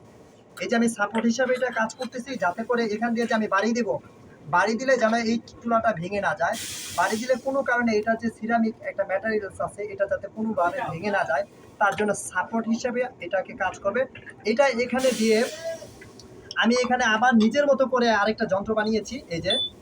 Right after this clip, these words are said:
এই যন্ত্রটা আমার নিজের বানানো। হ্যাঁ, এটা হচ্ছে বড় বড় যে স্ট্যান্ড ফ্যান আছে না, জিএফসি ফ্যান, জিএফসি ফ্যানের যে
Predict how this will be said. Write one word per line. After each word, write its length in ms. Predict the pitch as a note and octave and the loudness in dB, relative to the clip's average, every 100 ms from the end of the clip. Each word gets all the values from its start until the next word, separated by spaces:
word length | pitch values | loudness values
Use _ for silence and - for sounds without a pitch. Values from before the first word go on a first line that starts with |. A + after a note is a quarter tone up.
| - - - | -20 -20 -6
এই 120 | F#3 | -2
যন্ত্রটা 360 | F#3+ F#3+ G3+ G3+ | 0 -2 -2 -2
আমার 200 | F#3+ F#3 | 0 0
নিজের 340 | G#3 A3+ A#3+ | 0 4 4
বানানো। 380 | F#3 E3+ F3 D3+ - - | 2 0 -2 -6 -14 -6
হ্যাঁ, 260 | G#3+ C4+ E3+ - - - - | 0 0 -2 -8 -20 -18 -8
এটা 180 | F#3 A#3+ | -2 0
হচ্ছে 220 | A#3+ C4 B3+ C4 B3 - - - D3+ | 2 6 6 6 2 -10 -20 -8 0
বড় 200 | G3+ A3+ | 4 4
বড় 200 | A#3+ A#3 | 4 2
যে 140 | A#3+ | 0
স্ট্যান্ড 440 | A#3 A3+ C4 A#3 A3+ | 0 0 0 0 2
ফ্যান 140 | A#3+ | 0
আছে 200 | A#3+ C4+ | 0 0
না, 200 | C4 - - D3 | 0 -2 -6 -14
জিএফসি 500 | C#3 A3 A#3 A3+ A#3 | -2 2 2 0 -2
ফ্যান, 320 | A3 G3 D#3 C#3+ | 0 0 0 -4
জিএফসি 380 | - A#3+ A#3+ A#3+ | -2 0 -2 -4
ফ্যানের 320 | A3 A3 A3+ | -2 0 0
যে 260 | A3+ A3+ | 0 -2